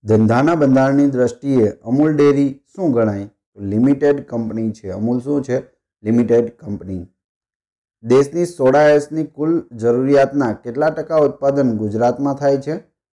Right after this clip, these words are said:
તો સાઠ ટકા ઉત્પાદન છે તે ગુજરાતમાં થાય છે. ગુજરાત ભારતમાં પ્રથમ નંબરે આવે છે. સોલાર ઉર્જા માટે ગુજરાતે કેટલા મેગાવોટ એલોટ કર્યા છે? તો સાતસો ને સોળ મેગાવોટ છે તે એલોટ કરેલા છે.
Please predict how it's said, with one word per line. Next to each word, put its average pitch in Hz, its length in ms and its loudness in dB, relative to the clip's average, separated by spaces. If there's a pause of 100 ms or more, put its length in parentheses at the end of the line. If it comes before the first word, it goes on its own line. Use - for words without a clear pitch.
(160)
તો - 60 -20
સાઠ 135 480 -6
ટકા 151 220 -2
ઉત્પાદન 139 540 0
છે 139 160 -4
તે 113 140 -6
ગુજરાતમાં 107 800 -4 (160)
થાય 110 180 -2
છે. 143 180 -6
ગુજરાત 113 580 -2 (220)
ભારતમાં 107 680 -6 (540)
પ્રથમ 113 300 -2
નંબરે 98 360 2
આવે 92 280 0
છે. 85 240 -10 (1300)
સોલાર 156 360 4
ઉર્જા 143 460 2
માટે 131 440 0
ગુજરાતે 117 580 -2
કેટલા 139 380 -2
મેગાવોટ 156 640 2
એલોટ 139 320 0
કર્યા 139 380 2
છે? 160 220 -8
તો - 320 -20 (100)
સાતસો 120 380 -6
ને 139 140 -4
સોળ 135 300 -2
મેગાવોટ 123 580 2
છે 123 160 -10
તે 104 120 -6
એલોટ 101 380 -2
કરેલા 92 380 -4
છે. 87 400 -14